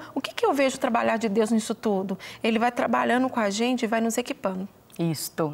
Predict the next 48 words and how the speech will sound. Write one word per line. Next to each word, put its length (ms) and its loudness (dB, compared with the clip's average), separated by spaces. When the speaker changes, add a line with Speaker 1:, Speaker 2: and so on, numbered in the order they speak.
Speaker 1:
Não 100 -2
é 40 2
Speaker 2:
Isto 80 0
Speaker 1:
verdade? 380 4
Speaker 2:
mesmo. 180 -8
É 120 2
isso 180 -4
mesmo. 160 0
Speaker 1:
Vai, 320 2
ó, 160 4
agora 400 2
chegou 240 0
a 120 4
hora 160 4
de 100 2
usar. 460 2
Agora 440 4
chegou 260 0
a 100 4
hora 180 4
de, 640 2
vamos 180 0
colocar 260 0
assim: 140 0
eu 200 4
acho 260 0
tão 120 0
incrível 420 0
ali 140 0
naquela 280 -2
passagem 560 -4
de 80 -10
Davi, 460 -4
e, 640 2
e 60 -4
quando 240 0
ele 120 0
vai 240 0
ali 200 2
combater 460 -2
o 60 0
gigante, 540 -2
o 100 -6
que 160 -6
que 140 -2
ele 140 0
conseguia 560 0
fazer? 500 -6